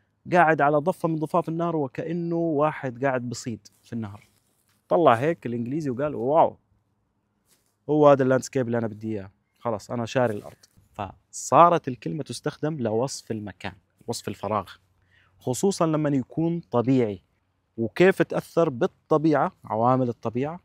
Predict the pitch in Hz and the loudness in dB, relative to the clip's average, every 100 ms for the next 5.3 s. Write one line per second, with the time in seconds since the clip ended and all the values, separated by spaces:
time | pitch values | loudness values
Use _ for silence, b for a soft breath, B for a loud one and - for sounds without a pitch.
0 | _ 113 - 131 - 131 - 127 113 113 | _ -14 -6 -6 -6 -10 -6 -6 0 0
1 | 113 127 127 113 110 110 107 - 113 95 | 2 2 2 -2 -6 -8 -8 -6 -6 -6
2 | 110 104 113 117 107 - 98 _ _ _ | -10 -4 -2 0 -2 -8 -20 _ _ _
3 | - - - 156 143 131 110 B B B | -16 -16 -6 -4 -2 -2 -6 B B B
4 | B B B B - 113 110 - 120 110 | B B B B -14 -10 -8 -8 -10 -8
5 | 120 113 - | -8 -8 -10